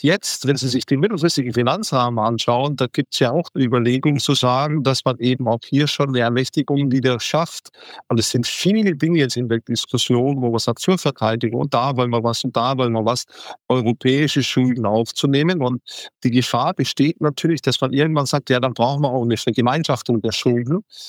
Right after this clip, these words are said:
Und dagegen sind wir ganz konsequent, also keine Eurobonds, das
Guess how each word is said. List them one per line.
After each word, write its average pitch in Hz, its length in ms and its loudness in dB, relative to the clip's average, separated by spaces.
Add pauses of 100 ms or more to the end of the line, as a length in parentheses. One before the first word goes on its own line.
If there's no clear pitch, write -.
(180)
Und 120 180 0
dagegen 135 460 0
sind 139 260 0
wir 127 320 2
ganz 127 320 -2
konsequent, 127 640 0
also 120 160 -2
keine 131 320 0
Eurobonds, 123 640 0
das - 200 -6